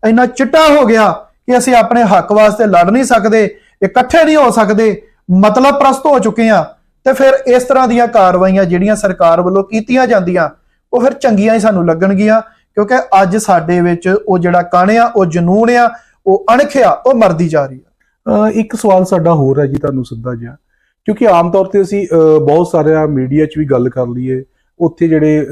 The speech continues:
Speaker 2: ਕਿਸਾਨ ਆਗੂ ਸੀ ਉਹਨਾਂ ਦੀ ਵੀ ਗੱਲ ਕਰੀਏ, ਉਹ ਕਹਿੰਦੇ ਅਸੀਂ ਗੈਰ ਰਾਜਨੀਤਿਕ ਆ। ਕੀ ਕਿਸਾਨ ਜਥੇਬੰਦੀਆਂ ਰਾਜਨੀਤਿਕ ਵੀ ਹੈ ਜੀ?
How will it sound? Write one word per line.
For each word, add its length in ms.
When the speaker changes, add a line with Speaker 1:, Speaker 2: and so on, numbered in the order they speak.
Speaker 2:
ਕਿਸਾਨ 400
ਆਗੂ 180
ਸੀ 140
ਉਹਨਾਂ 220
ਦੀ 120
ਵੀ 80
ਗੱਲ 240
ਕਰੀਏ, 220
ਉਹ 100
ਕਹਿੰਦੇ 280
ਅਸੀਂ 160
ਗੈਰ 240
ਰਾਜਨੀਤਿਕ 720
ਆ। 40
ਕੀ 100
ਕਿਸਾਨ 400
ਜਥੇਬੰਦੀਆਂ 560
ਰਾਜਨੀਤਿਕ 540
ਵੀ 160
ਹੈ 40
ਜੀ? 160